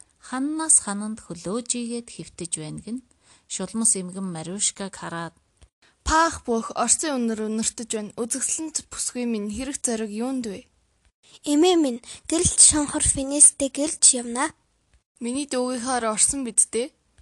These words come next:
Speaker 3: "Орсон, орсон. Эмээ минь."
Speaker 2: За яах вэ? Би чамд туслая. Энэ мөнгөн тэлбэр алтан зүг ав. Энэ зөв үзмийн өнгөт хамбан дээр алтан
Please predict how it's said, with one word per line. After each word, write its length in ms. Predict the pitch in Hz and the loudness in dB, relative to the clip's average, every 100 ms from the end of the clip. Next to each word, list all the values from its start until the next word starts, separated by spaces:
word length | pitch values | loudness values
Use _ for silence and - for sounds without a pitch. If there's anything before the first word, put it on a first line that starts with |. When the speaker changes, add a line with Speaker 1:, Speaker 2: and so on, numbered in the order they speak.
| _ _ _ _ _ | _ _ _ _ _
Speaker 3:
"Орсон, 420 | 277 - - 311 349 | -4 4 6 6 2
орсон. 340 | 339 - - 240 - _ - | 4 6 6 2 -14 _ -8
Эмээ 320 | 262 294 320 | -2 0 0
минь." 240 | 277 214 - _ _ _ _ _ - | 0 -4 -12 _ _ _ _ _ -8
Speaker 2:
За 120 | 269 277 | -6 -4
яах 240 | 247 - | -6 -8
вэ? 120 | 208 202 | -14 -12
Би 80 | 262 | -4
чамд 260 | 277 285 254 | -2 -2 -4
туслая. 440 | - - 220 233 _ _ _ _ _ | -8 -6 -8 -10 _ _ _ _ _
Энэ 260 | 226 269 269 | -4 -2 -2
мөнгөн 360 | 233 233 269 277 | -2 -4 -6 -8
тэлбэр 480 | 269 - 240 233 - | -8 -8 -8 -8 -10
алтан 380 | 214 - 254 254 | -14 -10 -8 -6
зүг 220 | 247 208 | -6 -8
ав. 140 | 196 226 - _ _ - | -12 -14 -20 _ _ -12
Энэ 220 | 262 277 | -8 -6
зөв 180 | 269 262 202 | -6 -6 -4
үзмийн 480 | 214 214 254 269 247 | -6 -6 -8 -6 -6
өнгөт 300 | 226 233 - | -6 -8 -10
хамбан 340 | 247 226 240 233 | -8 -8 -6 -6
дээр 180 | 240 247 | -6 -8
алтан 400 | - - - 285 | -10 -12 -10 -8